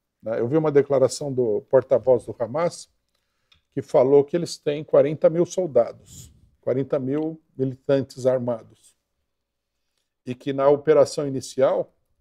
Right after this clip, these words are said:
quando eles tomaram várias cidades, só participaram dois mil. Então, quer dizer, ele falou, "Nós estamos preparados para uma longa guerra."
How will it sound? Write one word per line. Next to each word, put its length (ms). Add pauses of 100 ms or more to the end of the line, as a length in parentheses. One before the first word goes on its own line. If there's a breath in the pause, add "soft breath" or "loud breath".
(180)
quando 140
eles 160
tomaram 360
várias 300
cidades, 340
só 80
participaram 540
dois 220
mil. 260 (1800)
Então, 140
quer 160
dizer, 320 (120)
ele 100
falou, 220
"Nós 180
estamos 340
preparados 560
para 200
uma 140
longa 380
guerra." 360